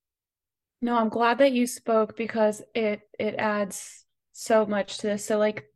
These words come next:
back to Pluto for a second. If you pull back out and go into the macro, you guys both said really key things. Um, Pluto's all about the evolution of your soul. So if we're going back, like Claire said, and repeating the same things over and over again,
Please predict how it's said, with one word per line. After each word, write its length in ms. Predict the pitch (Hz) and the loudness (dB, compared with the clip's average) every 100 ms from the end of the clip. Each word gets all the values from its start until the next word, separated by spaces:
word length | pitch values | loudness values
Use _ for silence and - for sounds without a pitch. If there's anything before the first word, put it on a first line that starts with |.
| _ _ _ _ - | _ _ _ _ 0
back 240 | 226 247 | 0 -2
to 140 | - 330 | -6 -4
Pluto 400 | - 226 254 220 | -2 2 2 0
for 140 | 208 | -4
a 40 | |
second. 560 | 208 214 220 220 214 185 _ _ _ _ _ _ - | -6 -6 -6 -6 -8 -10 _ _ _ _ _ _ -14
If 160 | 220 240 | -6 -4
you 100 | 247 | -4
pull 300 | - 269 247 | 2 4 4
back 340 | 208 226 - - | 2 0 -6 -4
out 340 | 180 240 277 214 | 0 0 -2 -6
and 100 | 214 | -6
go 140 | 202 | -6
into 180 | 214 - | -6 -8
the 100 | 196 | -10
macro, 520 | 180 175 196 - 240 247 | -8 -12 -14 -14 -10 -6
you 140 | 233 220 | -4 -2
guys 240 | 226 220 | -4 -4
both 260 | 214 202 202 | -4 -4 -4
said 320 | - 262 240 | -4 -2 -2
really 360 | 208 208 214 | -4 -4 -6
key 580 | 214 - 214 202 233 220 - _ | -10 -14 -8 -6 -4 -4 -8 _
things. 640 | 214 214 214 196 - - - _ - | -8 -6 -8 -10 -12 -16 -20 _ -6
Um, 440 | 202 196 185 180 - _ _ _ _ _ _ _ - | -2 -2 -4 -8 -16 _ _ _ _ _ _ _ 0
Pluto's 340 | 269 349 359 | 4 4 4
all 160 | 269 254 | 4 4
about 240 | 254 240 | 2 2
the 100 | 247 | 0
evolution 600 | 233 220 220 208 208 233 | -2 -2 -6 -6 -8 -8
of 100 | 202 | -8
your 120 | 175 175 | -12 -10
soul. 520 | - 180 - - - _ _ _ _ _ _ | -2 -2 -2 -10 -16 _ _ _ _ _ _
So 140 | - | -8
if 100 | 226 | -2
we're 140 | 233 277 | 0 4
going 340 | 330 339 311 | 4 6 4
back, 280 | 247 220 226 | 2 0 -4
like 140 | 226 | -8
Claire 240 | - 220 214 | -4 -2 -2
said, 160 | - | -4
and 100 | 202 | -6
repeating 540 | 101 - - 220 233 220 | -6 -6 -2 0 2 0
the 80 | 208 | -2
same 320 | - 214 214 | -4 -4 -4
things 260 | 214 214 | -4 -4
over 220 | 214 202 202 | -6 -4 -4
and 160 | 202 | -4
over 180 | 196 190 | -6 -6
again, 380 | 208 262 302 | -2 0 -2